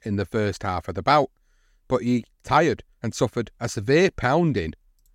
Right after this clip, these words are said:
from Graham's solid left jabs in the closing round. At the end, Basilio was bleeding freely from a gash beneath his left eye and from the nose. He fought the last three rounds with his left eye practically closed."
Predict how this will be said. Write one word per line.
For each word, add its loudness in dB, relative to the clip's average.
from 4
Graham's 0
solid 0
left -2
jabs -2
in -2
the -2
closing -2
round. -2
At 0
the 0
end, 0
Basilio 0
was 0
bleeding 0
freely 0
from -6
a -2
gash 2
beneath -2
his -4
left 0
eye -4
and -6
from -2
the -4
nose. -2
He -4
fought 2
the -4
last 0
three 2
rounds -2
with -2
his -2
left 0
eye -2
practically -4
closed." -2